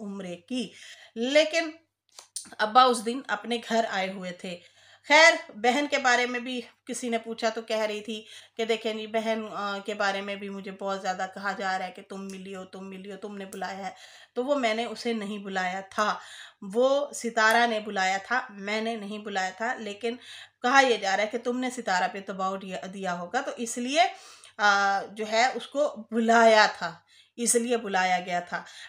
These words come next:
बेटे के बारे में भी सवाल जवाब कर रहे थे कि क्या आपने एक,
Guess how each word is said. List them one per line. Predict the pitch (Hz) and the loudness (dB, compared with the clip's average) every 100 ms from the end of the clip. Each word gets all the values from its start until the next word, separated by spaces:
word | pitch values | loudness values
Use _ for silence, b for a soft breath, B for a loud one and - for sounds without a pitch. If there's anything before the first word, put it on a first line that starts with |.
| - | 4
बेटे | 285 339 | 6 6
के | 320 | 6
बारे | 311 277 285 | 6 6 6
में | 277 | 0
भी | 285 | -4
सवाल | 277 240 240 | 4 6 6
जवाब | 233 220 | 6 4
कर | 240 220 | 4 2
रहे | 220 | 2
थे | 226 | -4
कि | 220 | -4
क्या | 233 220 | 2 4
आपने | 208 202 214 208 | 4 2 -4 -8
एक, | 208 | -8